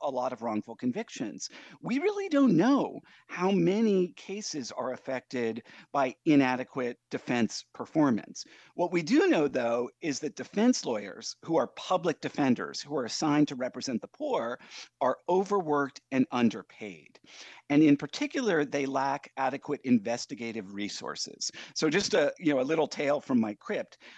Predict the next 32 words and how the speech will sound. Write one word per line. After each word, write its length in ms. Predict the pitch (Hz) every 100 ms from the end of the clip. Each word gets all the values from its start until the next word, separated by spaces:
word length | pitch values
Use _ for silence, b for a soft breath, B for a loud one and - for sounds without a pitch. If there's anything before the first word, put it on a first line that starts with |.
| -
Um, 260 | 151 143 139
before 280 | - 151 196
becoming 380 | 185 156 175 143
an 100 | 131
academic 600 | 123 - 165 262 233 147
and, 100 | 120 -
and 220 | 139 127
running 340 | 135 165 190 143
that 240 | 123 120 -
Innocence 380 | 165 165 151 147
Project 380 | - 135 135 127
at 100 | 127
Brooklyn 340 | 131 - 135
Law 180 | 117 143
School, 300 | 196 - 127
our 120 | 107
Second 360 | 117 143 - 147
Look 200 | 135 208
program, 540 | - 123 101 107 101 101 B B B -
I 80 | 156
was 160 | 147
a 40 | 147
public 300 | - 151 147
defender 400 | 147 143 131 135
at 80 | -
the 80 |
Legal 360 | 127 120 123 117
Aid 180 | 127 143
Society 500 | 143 - 107 107 110
in 80 | 117
New 80 |
York. 400 | 160 262 - -